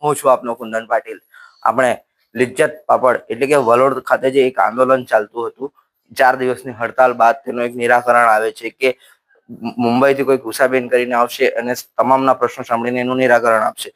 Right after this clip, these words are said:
પણ ત્યારબાદ એક આક્ષેપ એવો થાય છે કે લિજ્જત પાપડના સંચાલકો કે કોઈ રાજકારણીઓ દ્વારા જે તે આંદોલન કરનાર આગેવાન મહિલા હતી, એ મહિલાને પાંચ લાખ રૂપિયાની ઓફર આપવામાં આવે છે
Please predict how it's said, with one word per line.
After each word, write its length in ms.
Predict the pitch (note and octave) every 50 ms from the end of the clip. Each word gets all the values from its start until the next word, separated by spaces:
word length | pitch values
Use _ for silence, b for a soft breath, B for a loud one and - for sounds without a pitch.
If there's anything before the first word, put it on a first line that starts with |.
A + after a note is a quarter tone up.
| B B B B -
પણ 140 | C#3+ D3
ત્યારબાદ 460 | C3 C3 C3+ C3 C3+ C3+ C#3+ C#3+ C3+ C#3+
એક 120 | C#3 -
આક્ષેપ 320 | B2 A2+ - - D3+ C3+
એવો 200 | C3 C3+ C3+ C3+
થાય 240 | C3 C3+ B2+ A2+ A2+
છે 180 | A2 - B2 A2+
કે 120 | - C3
લિજ્જત 300 | B2 A#2 G#2+ - D4 C#4+ -
પાપડના 380 | - C3+ B2+ - B2 A#2+ B2+ B2
સંચાલકો 600 | A#2 - A#2 A2 G#2 - B2+ B2 A#2+ A#2+ B2 B2+
કે 120 | A#2+ B2+
કોઈ 200 | A#2+ - B2+ C3
રાજકારણીઓ 640 | B2 A#2+ B2 - - - B2 A#2+ A#2 A#2+ A#2 A#2 A2+
દ્વારા 300 | A2+ A#2 A2+ A2 A2+ A2 b b b b b b _ _
જે 160 | A2+ C3+ C3+
તે 120 | - D#3
આંદોલન 500 | D3+ - - G#2+ A#2+ C#3 C#3 C#3+ C#3 C#3
કરનાર 320 | C3+ - C3 B2+ C3+ C#3 B2+
આગેવાન 420 | - - A2 A2 C3 C#3 C#3 C#3
મહિલા 400 | C#3 B2 A#2 B2 B2 B2+ B2 B2+
હતી, 300 | A#2 - - G#2+ A2+ G3+ _ _ _ _ _ _ _
એ 100 | - D3+
મહિલાને 520 | D#3+ D3 C#3+ C#3 C#3 C#3 C3+ C3 B2+ A#2 - - _ _ _ _ _ _
પાંચ 220 | D3 D3+ D#3 D3
લાખ 200 | D#3 D3 C#3+ D3
રૂપિયાની 380 | C#3+ C#3 A#2+ C3+ B2+ B2+ B2+ -
ઓફર 260 | - B2+ - - C#3 B2+
આપવામાં 420 | B2 - - - A2+ A2 A2+ A2
આવે 200 | G#2+ G#2+ G#2+ G#2+
છે 260 | - - G#2+ F#2+ -